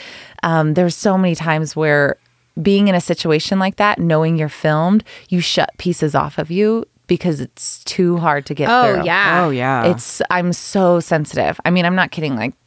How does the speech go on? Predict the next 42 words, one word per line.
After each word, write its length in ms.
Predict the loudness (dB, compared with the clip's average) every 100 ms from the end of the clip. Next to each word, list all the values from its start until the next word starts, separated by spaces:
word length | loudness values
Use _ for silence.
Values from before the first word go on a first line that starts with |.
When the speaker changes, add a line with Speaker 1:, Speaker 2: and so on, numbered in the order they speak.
| -16
Speaker 1:
hypersensitive. 960 | -12 -2 0 0 -2 -2 -4 -2 -2 -2
So 140 | -2 -4
to 180 | -2
be 260 | -2 2 2
able 160 | 2 2
to 160 | 2
say 580 | 0 0 0 2 0 -2 -6 -6
that 100 | 0
I 40 | 2
was 160 | 2
fooling 340 | -2 0 0 0
myself, 600 | -2 0 2 2 0 -8 -20 -20 _ _ 0
open, 420 | 0 2 0 0 0
honest, 640 | 0 0 0 -2 -4 -10 -8
knowing 520 | 0 2 2 2 2 2
that 180 | 2
on 140 | 2 0
the 60 |
flip 340 | -2 0 0 0
side, 400 | 0 2 2 0
there 100 | -2
was 100 | -2
gonna 220 | -4 -4
be 140 | -4
post-production 920 | -2 -2 -2 0 0 0 -2 0 0
and 180 | 0 0
then 100 | 0
there 100 | -2
was 120 | -4
gonna 260 | -2 0 2
be 160 | 0 -2
people 380 | -2 0 2
that 200 | 2 0
commented 720 | -2 -2 0 -2 0 2 2 -2 -16 -20 -4
that 160 | 0 2
they 100 | 4
liked 340 | 4 0 0
you 100 | 0
and 140 | 0
they 60 | -2
hated 380 | -2 -2 -2 -2
you 240 | 0 0